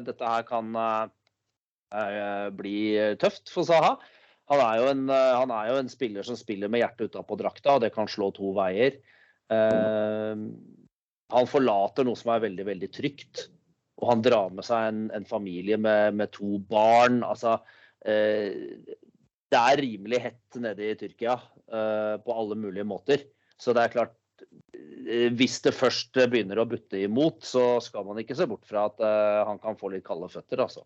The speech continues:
Så det, men vi, vi kan ikke gjøre annet enn å takke Wilfried Zaha for det han har gjort. Altså fire hundre og femtiåtte kamper. Eh, fantastisk, eh, person. Eh, utvilsomt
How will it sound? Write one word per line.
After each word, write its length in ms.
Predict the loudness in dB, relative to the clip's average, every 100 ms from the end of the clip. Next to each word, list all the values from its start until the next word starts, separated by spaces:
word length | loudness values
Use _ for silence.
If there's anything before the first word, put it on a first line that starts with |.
| _ _ _ _ -20 -20 -20 -20
Så 160 | -4 2
det, 160 | 4 4 4 2 2 0 -2 -4 -6 -12 -12 2
men 100 | 6
vi, 120 | 8 8 6
vi 80 | 2
kan 160 | 2
ikke 140 | 2 4
gjøre 160 | 2
annet 100 | 0
enn 100 | -2
å 60 | -4
takke 500 | -4 -4 _ -8 -6
Wilfried 360 | -6 -6 -8 -6
Zaha 340 | -6 -2 0 0
for 120 | -2
det 80 | -4
han 80 | -2
har 140 | -2
gjort. 220 | -2 -4 -6
Altså 200 | -6 -8
fire 320 | -6 -4 -4
hundre 240 | -8 -10
og 40 | -10
femtiåtte 520 | -8 -6 -6 -6 -6
kamper. 440 | -6 2 2 2 _ _ _ _ _ 0
Eh, 240 | 2 2 0
fantastisk, 800 | -4 -4 -10 -8 -6 -6 -8 -2 2
eh, 220 | 4 2
person. 560 | 0 -6 -4 -4 -4 -6 -10
Eh, 160 | -8 -8 -10 _
utvilsomt 880 | -10 -8 -8 -6 -6 -2 0 0 0